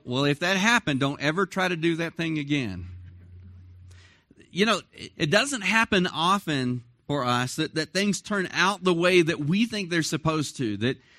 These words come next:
that, that really everything goes just like we thought that it should. But,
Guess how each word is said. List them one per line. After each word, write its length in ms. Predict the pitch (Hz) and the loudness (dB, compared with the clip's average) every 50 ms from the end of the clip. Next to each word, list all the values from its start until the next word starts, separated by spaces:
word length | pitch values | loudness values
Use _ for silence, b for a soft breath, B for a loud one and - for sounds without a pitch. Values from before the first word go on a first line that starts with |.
| b b b b b | b b b b b
that, 220 | - 180 180 - 147 | 4 4 4 4 2
that 240 | 160 156 - - 135 | 2 2 2 0 -2
really 440 | 143 135 170 226 262 247 220 - | -2 0 2 4 4 2 2 2
everything 680 | - 165 190 208 254 254 240 214 233 220 208 208 190 156 | 2 2 2 2 2 0 0 0 0 0 0 0 2 4
goes 400 | 175 175 180 185 175 160 139 - | 6 6 8 6 6 4 2 0
just 500 | 143 139 139 165 220 254 277 254 - 185 | -4 -4 -2 -2 -2 0 0 -2 -2 -2
like 280 | 180 190 196 190 - | -2 -2 -4 -4 -4
we 160 | 185 190 185 | -4 0 2
thought 400 | 175 - 175 165 165 165 156 - - | 2 2 2 2 2 2 0 -2 -4
that 180 | 139 143 143 139 | -4 -2 -2 -2
it 140 | 135 - - | -4 -6 -8
should. 440 | - - 135 120 104 98 104 110 | -8 -6 -4 -4 -4 -4 -4 -2
But, 160 | 117 135 143 | -2 -2 -2